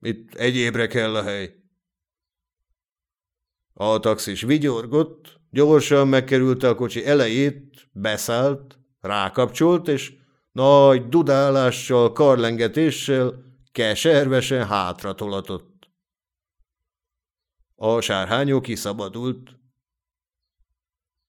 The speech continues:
A seszínű, merev pillantással esett ki a négy ülésesből. Dalmas beszállt a taxiba, és becsapta maga mögött az ajtót.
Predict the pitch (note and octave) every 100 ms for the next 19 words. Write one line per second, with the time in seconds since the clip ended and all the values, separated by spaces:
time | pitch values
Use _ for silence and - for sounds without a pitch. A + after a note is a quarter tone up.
0 | _ - G#2+ G#2+ C3+ D3 - C3 B2 A#2+
1 | C#3 C#3 C3+ - A#2 C3+ B2+ A2+ - B2+
2 | A#2 A2+ A2+ A2 G#2+ - A#2 G#2+ A2 A2+
3 | F#2+ A#2 A2+ A#2 A2+ A#2 A2 G#2 A2 G2+
4 | G2 A2 G2+ - _ _ _ _ _ _
5 | _ _ _ _ _ _ - G#3 G#3 F3
6 | D#3 C#3 B2+ A2 A2+ G#3 G#3 F#3 D3+ C3+
7 | - C3+ A#2+ A#2+ D#3 D#3+ D#3 C3+ B2 A#2+
8 | A#2 A#2+ - B2 G#2+ F#2+ F#2+ - F#2+ F2
9 | - _